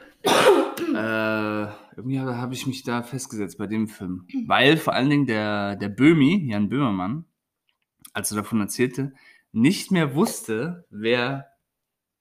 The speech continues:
Speaker 1: am Ende stirbt.
Speaker 2: Was?
Speaker 1: Und er hat sich
Speaker 2: <laughs>
Speaker 1: da, als er die Top five präsentiert hat,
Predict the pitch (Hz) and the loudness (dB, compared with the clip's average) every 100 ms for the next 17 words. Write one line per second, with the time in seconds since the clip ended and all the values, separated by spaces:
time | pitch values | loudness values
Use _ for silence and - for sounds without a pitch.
0 | _ - 104 101 107 107 - 131 98 - | _ -8 -4 -2 -2 -4 -4 -2 -2 -6
1 | - _ _ _ _ 226 220 339 - - | -20 _ _ _ _ 0 4 4 2 -2
2 | - - - 120 131 415 - 170 - - | -6 -6 0 2 4 4 4 2 0 -4
3 | - - - 135 180 214 - 147 156 139 | -6 -10 2 4 6 4 2 -2 -2 0
4 | 135 131 123 143 123 139 135 160 - 135 | 2 0 0 -6 -6 -2 -2 -2 -8 -8
5 | 131 147 151 170 170 | -6 -8 -6 -8 -10